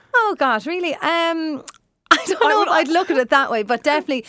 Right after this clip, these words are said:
Speaker 1: there were different parts of each
Speaker 2: Yeah.
Speaker 1: pregnancy that maybe made it a bit challenging, and as the babies were all small, yeah.
Speaker 2: You had nausea for one.
Speaker 1: Dylan.
Speaker 2: Dylan, and then did you have S P D?
Speaker 1: So yeah, I had S P D during Dylan's pregnancy,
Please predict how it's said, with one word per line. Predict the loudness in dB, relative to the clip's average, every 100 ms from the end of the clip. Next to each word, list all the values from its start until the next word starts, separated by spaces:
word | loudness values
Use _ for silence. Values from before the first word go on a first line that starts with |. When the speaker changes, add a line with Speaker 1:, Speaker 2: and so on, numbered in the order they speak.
| -14 0
Speaker 1:
there | 0
were | 2
different | 0 0 -4 -2
parts | -2 -2 -4
of |
each | -4
Speaker 2:
Yeah. | 0
Speaker 1:
pregnancy | -2 -2 -4 -6
that | -6 -6
maybe | -6 -6
made | -6 -6
it | -8
a | -6
bit | -6
challenging, | -4 -6 -6 -8 -8
and | -10 -12 -12
as | -10 -10
the | -8
babies | -8 -6
were | -6
all | -8
small, | -8 -10 -10 -12 -12
yeah. | -10 -10 -16 _ -14
Speaker 2:
You | -12 -10
had | -10 -10 -10 -10 -10
nausea | -10 -10 -10 -12
for | -12
one. | -12 -10 -10 -10 -12 -16 _ -6
Speaker 1:
Dylan. | -4 -2 -6 _ _ -12
Speaker 2:
Dylan, | -8 -8 -8 -10
and | -10 -8
then | -8 -10 _
did | -16 -12
you | -12 -10
have | -10 -10 -12
S | -16 -14
P | -16
D? | -14 -14 -16 -20 -8
Speaker 1:
So | -4 -4
yeah, | -2 -2
I | -2
had | -4 -2
S | -4 -2
P | -6
D | -4 -6 -6 -6 -6
during | -6 -4
Dylan's | -4 -6 -6
pregnancy, | -6 -6 -4 -8 -8 -6 -6 -8